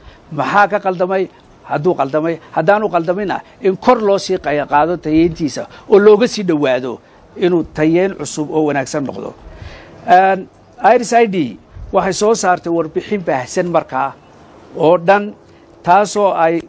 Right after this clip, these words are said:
ku koobnayd inay ku, lagu tayeeyo si loogu diyaar garoobo doorashada soo socota isku sidkan iyo diiwaangelintaba,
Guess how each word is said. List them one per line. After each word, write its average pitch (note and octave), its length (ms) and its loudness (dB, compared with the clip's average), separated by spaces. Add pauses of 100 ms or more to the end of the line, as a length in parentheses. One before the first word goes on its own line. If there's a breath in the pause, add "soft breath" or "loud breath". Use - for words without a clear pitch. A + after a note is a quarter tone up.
(180)
ku B3 160 0
koobnayd D3+ 560 -2 (420 soft breath)
inay F#3+ 320 2
ku, - 240 -14
lagu G3 300 2 (220)
tayeeyo D3 680 0 (240 loud breath)
si A3 200 -2
loogu G3 320 4
diyaar F3+ 340 2
garoobo C#3 460 -4 (300 loud breath)
doorashada F#3 480 0
soo F#3 200 -2
socota E3 360 -6
isku F3+ 220 -6
sidkan G3 440 -4 (300 soft breath)
iyo G3 160 2
diiwaangelintaba, D#3 880 -2